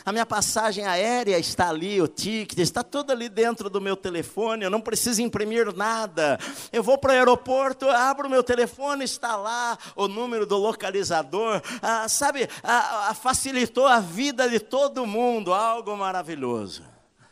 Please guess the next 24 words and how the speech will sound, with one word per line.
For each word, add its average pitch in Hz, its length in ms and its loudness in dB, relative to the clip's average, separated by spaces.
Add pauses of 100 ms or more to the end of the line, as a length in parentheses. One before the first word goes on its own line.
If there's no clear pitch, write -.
(600)
Mas, 147 800 -4 (180)
quando 170 200 -10
ele 196 80 -6
estava 175 260 -6
no 160 100 -8
hospital, 151 600 -6
ele 135 80 -6
falou 147 300 -4
algumas 139 300 -8
palavras 143 500 -6
que 151 120 -8
estão 135 360 -6
aí 127 120 -8
na 127 120 -8
internet. 101 960 -12 (1160)
Mas 151 180 -8
eu 151 60 -10
quero 165 240 -6
ler 147 220 -2
algumas 113 320 -6
que - 100 -14
ele 107 120 -10
falou 98 340 -10
lá. 78 220 -18